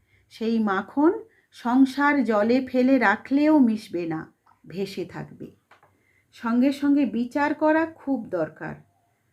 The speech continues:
কামিনী কাঞ্চন অনিত্য, ঈশ্বরই একমাত্র বস্তু। টাকায় কি হয়? ভাত হয়,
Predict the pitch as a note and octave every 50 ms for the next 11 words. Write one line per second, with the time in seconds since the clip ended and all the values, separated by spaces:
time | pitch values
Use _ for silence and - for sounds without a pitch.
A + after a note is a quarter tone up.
0 | _ _ _ _ _ - G#3 A3 A#3 B3+ C#4 C#4+ C#4+ D#4 D#4 D#4+ D#4 D#4+ E4 D#4+
1 | D#4+ D#4+ E4 D#4+ C4+ C4+ C#4 - - - G3 G3+ A3 A#3 B3 B3+ B3+ B3+ - _
2 | _ - E3 - G3 F#3+ _ _ _ _ _ _ _ _ _ - B3 C4+ C4 -
3 | - - E4 E4+ E4 E4 E4+ D#4 A3+ B3 B3+ - B3+ C4 C#4 C#4 C#4 C4+ - C4+
4 | B3 F#3 F#3+ G3 - - - _ F#3 D#3 - - - _ _ _ _ _ _ _
5 | _ _ _ _ _ _ _ _ _ _ _ - C4 C4+ C4+ - E4+ F4 F4+ F4
6 | - - D#4 D4+ B3+ G#3 F#3 D3 D3 D#3+ - - _ _ _ _ _ _ _ -
7 | - G3+ G3 G3+ G#3+ A3 G#3+ - G#3+ G#3 G#3 G3+ G3 F#3 E3 -